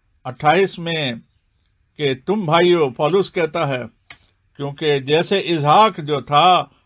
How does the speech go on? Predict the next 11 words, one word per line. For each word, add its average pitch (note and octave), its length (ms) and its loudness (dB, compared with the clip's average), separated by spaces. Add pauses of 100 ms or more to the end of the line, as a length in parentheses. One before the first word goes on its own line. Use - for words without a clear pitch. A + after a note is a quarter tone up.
(100)
वो E3+ 160 -2
वादा A3+ 380 2
किया D#3+ 300 -4
हुआ, D3 440 0 (220)
वादा F3+ 380 0
की F#3+ 140 -4
हुई E3 180 -2
संतान D#3 580 -4
था, E3 120 0
उसी D3 380 -4
प्रकार D#3 540 -2